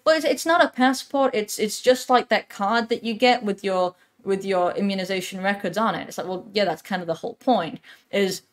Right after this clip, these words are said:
they're creating a system where people are required to show their medical records to do basic things,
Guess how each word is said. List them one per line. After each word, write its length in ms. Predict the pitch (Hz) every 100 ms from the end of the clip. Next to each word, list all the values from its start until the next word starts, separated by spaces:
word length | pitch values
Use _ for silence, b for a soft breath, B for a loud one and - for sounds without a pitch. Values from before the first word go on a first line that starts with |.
| _ _
they're 440 | - 190 196 190 -
creating 500 | - 214 214 240 208
a 80 | 175
system 540 | 226 214 - 170 170
where 100 | 170
people 300 | 208 202 190
are 80 | 175
required 560 | - - 214 214 190
to 280 | - 180 165 -
show 640 | - 254 220 165 160 170 b -
their 100 | 180
medical 400 | 208 226 - 196
records 440 | 220 - 180 160
to 100 | -
do 200 | 170 175
basic 440 | 170 175 170 175 -
things, 520 | 277 226 156 156 160